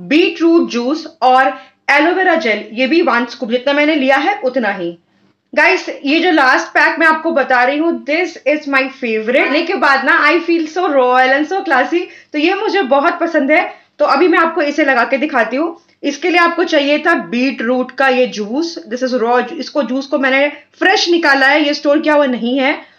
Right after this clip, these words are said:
और ये, इसमें कोई भी पानी की मात्रा कहीं से भी नहीं है। इसमें मैं डालूंगी ये एक चम्मच एलोवेरा जेल, जैसा कि आप देख सकते हैं। इसे आपको इसमें डाल देना है, ये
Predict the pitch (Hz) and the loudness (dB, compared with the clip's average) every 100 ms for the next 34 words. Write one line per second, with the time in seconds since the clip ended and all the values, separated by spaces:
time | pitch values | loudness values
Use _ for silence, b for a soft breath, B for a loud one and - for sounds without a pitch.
0 | B - 240 240 262 294 294 320 330 285 | B 0 2 2 2 -2 0 -2 0 0
1 | 302 349 339 254 247 277 302 330 240 220 | 2 2 2 2 2 -2 0 2 2 0
2 | 262 302 214 247 262 269 220 175 175 165 | -2 -2 -2 -2 -2 -2 -2 -4 -4 -6
3 | 160 B B - 262 277 320 302 269 262 | -8 B B -6 -2 2 4 4 4 2
4 | 285 294 339 269 254 294 262 262 - 240 | 2 4 4 4 2 0 0 0 0 2
5 | 247 262 269 226 240 240 247 247 233 214 | 4 4 2 0 0 0 -2 0 0 0
6 | 220 269 254 269 311 359 B B B 233 | -2 -2 -2 0 0 -2 B B B -4
7 | 330 294 285 302 294 277 247 214 233 269 | 2 2 2 -2 -2 -2 0 2 2 2
8 | 277 294 311 - - _ _ _ _ _ | 2 0 0 -2 -8 _ _ _ _ _
9 | _ _ _ _ _ _ _ _ _ - | _ _ _ _ _ _ _ _ _ -6
10 | 240 | -4